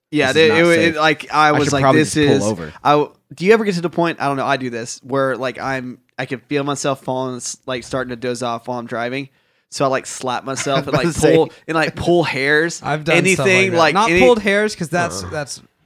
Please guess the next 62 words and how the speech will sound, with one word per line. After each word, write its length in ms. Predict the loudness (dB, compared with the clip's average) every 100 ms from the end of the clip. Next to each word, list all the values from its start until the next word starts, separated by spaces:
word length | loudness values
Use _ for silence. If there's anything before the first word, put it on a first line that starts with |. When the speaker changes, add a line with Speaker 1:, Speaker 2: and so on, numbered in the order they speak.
| -14
Speaker 3:
I 120 | -10
think 160 | -8 -8
that's 160 | -10
a, 100 | -6
Speaker 2:
That's, 120 | -6
Speaker 3:
I, 40 | -6 -8
I 100 | -6
Speaker 2:
that's 120 | -6
Speaker 3:
hate 100 | -4
Speaker 2:
permanent 260 | -2 -2 -2
Speaker 3:
that 60 |
Speaker 2:
damage? 120 | -2 -2
Speaker 3:
sensation, 340 | -6 -6 -8
I 60 | -8
think. 260 | -10 -6
Speaker 1:
Yeah. 380 | 0 0 0 -4 -10 -16 _ _ -4
I, 100 | -2
I 40 | 0
Speaker 3:
But, 120 | 0
Speaker 1:
guess, 260 | 0 -2 -2
Speaker 3:
uh, 40 | -2
Speaker 1:
but 100 | 0
it, 200 | 2 0
it 240 | -4 -6
keeps 200 | -2 0
Speaker 4:
Oh, 60 | 2
Speaker 1:
me 80 |
Speaker 4:
you 60 | 2
don't 80 | 2
Speaker 1:
awake. 100 | 2 2
Speaker 4:
like 0 |
Speaker 1:
Like, 180 | 0
Speaker 4:
it? 40 | 2
Speaker 1:
I'm 80 | 2
Speaker 2:
Yeah. 60 | 4
Speaker 1:
literally, 440 | 4 4 4 2
and 120 | -4 -2
sometimes 460 | -2 0 0 0
I, 80 | -2
I, 140 | -2 -2
like, 380 | 0 -2 -4 -2
I'll 200 | 0 0
just, 340 | -2 -4 -6 _
like, 160 | -10 -8
scream, 400 | -12 -8 -6 -6
like, 140 | -8 -12 -20 -2
"Ah!" 560 | 2 4 2 0 -2 -4 0
Like, 180 | 0
try 220 | 4 4 4
to, 60 |
like, 220 | 4 0
just 220 | -2 -12 -4
do 220 | -2 0
stuff 340 | 4 4 4
to 60 | 2
keep 300 | 0 0 0
Speaker 4:
<laughs> 0 |
Yeah. 40 |
Speaker 1:
my, 440 | 0 0 0 -4 -8
my, 300 | -8 -8 -10 -12
myself 440 | -12 -6 -6 -6
awake. 480 | -8 -8 -8 -10